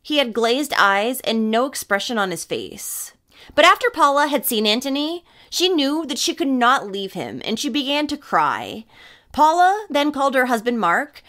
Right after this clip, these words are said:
and the two then decided that they would foster the baby boy. Paula and her husband Mark lived in Kings Hill, Kent, with seven of their own children, ranging in age from five to twenty-eight.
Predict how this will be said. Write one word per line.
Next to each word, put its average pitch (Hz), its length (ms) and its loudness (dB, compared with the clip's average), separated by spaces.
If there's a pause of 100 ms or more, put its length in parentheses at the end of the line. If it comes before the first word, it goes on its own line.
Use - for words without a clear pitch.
(220)
and 285 140 4
the 320 80 0
two 370 220 0
then 302 160 4
decided 247 640 0
that - 140 -4
they 269 100 2
would 330 140 -4
foster 226 500 0
the 170 80 -6
baby 165 300 -4
boy. 85 480 -12 (360)
Paula 339 340 4
and 370 120 0
her 320 60 2
husband 262 320 0
Mark 139 440 -2
lived 240 240 2
in 262 140 -2
Kings 359 280 -4
Hill, 302 180 -2
Kent, 202 560 -6 (100)
with 262 180 -2
seven 359 440 -2
of 277 120 -2
their 254 160 2
own 208 180 -2
children, 139 580 -8
ranging 294 420 -2
in 302 100 -4
age 214 400 -4
from 226 180 -2
five 262 520 0
to 302 80 -6
twenty-eight. 226 720 -6